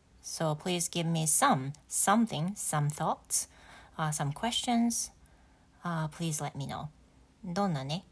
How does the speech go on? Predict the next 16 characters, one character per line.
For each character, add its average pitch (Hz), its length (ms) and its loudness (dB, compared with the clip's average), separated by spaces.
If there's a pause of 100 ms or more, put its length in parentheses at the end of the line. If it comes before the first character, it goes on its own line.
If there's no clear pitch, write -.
(120)
質 - 280 -4
問 160 260 2
で 151 100 0
も 120 280 -4
意 - 120 -8
見 139 300 -2
で 123 100 -6
も 113 180 -8 (200)
い 165 120 -4
い 151 40 -10
と 151 100 -6
思 151 180 0
い 156 40 0
ま 160 180 -2
す - 140 -2
が、 180 360 0